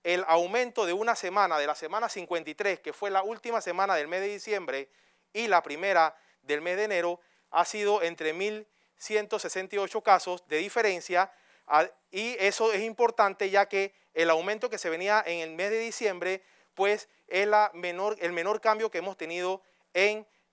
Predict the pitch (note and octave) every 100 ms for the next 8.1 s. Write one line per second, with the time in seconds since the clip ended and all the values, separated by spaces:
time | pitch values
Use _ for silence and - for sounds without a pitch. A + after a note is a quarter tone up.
0 | - D#3 D#3 D#3+ - F#3 G3+ G#3 G#3 A3+
1 | A3+ A3+ G3+ F#3 G3 F#3+ E3 E3 D#3+ F3
2 | G#3 F#3 - D3 E3 F#3+ F#3 D#3+ C#3+ C#3+
3 | C#3+ E3 G3+ G3+ G3+ _ _ E3 - D3+
4 | D3 C#3 B2+ B2 B2 G#2+ - - _ _
5 | _ _ _ _ _ _ _ _ _ _
6 | _ _ - F#3 F#3+ F#3+ - B3+ C4+ B3
7 | G3+ F#3 G3+ A3 A#3 F3+ D#3 G#3+ - D3
8 | C#3